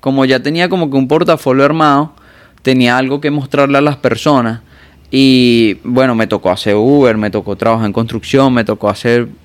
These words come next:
mil trabajos más para completar ese dinerito de la renta. Pero cada vez que hacía ese trabajo, tenía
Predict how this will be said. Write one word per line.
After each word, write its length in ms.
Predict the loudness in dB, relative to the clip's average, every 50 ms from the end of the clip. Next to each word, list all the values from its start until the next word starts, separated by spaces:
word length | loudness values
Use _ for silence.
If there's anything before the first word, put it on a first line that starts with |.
| _ _ -16
mil 480 | -8 -4 0 2 2 2 2 0 -2 -6 -8 -4 0
trabajos 440 | 0 2 2 2 0 -2 -4 -6 -2
más 260 | -2 0 -2 -2 -2
para 300 | -2 0 2 2 0 0
completar 560 | -2 -4 -2 0 0 0 0 0 0 0 0
ese 200 | 0 0 0 0
dinerito 440 | 2 2 2 2 2 0 2 2 2
de 60 | 2
la 120 | 4 2
renta. 420 | 2 2 0 -2 -2 -2 -4 -6 -6 -12 -20 -20 -20 -20 -20 -20 -20 -20 -20 -8
Pero 340 | -4 -2 0 0 0 -2 0
cada 220 | 0 0 2 2 0
vez 120 | 0 0
que 80 | 0 0
hacía 160 | 0 2 0 0
ese 140 | 0 0
trabajo, 460 | 0 2 2 4 2 2 0 -4 -6 -6
tenía 460 | -6 -4 -2 0 0 0 0 0 -2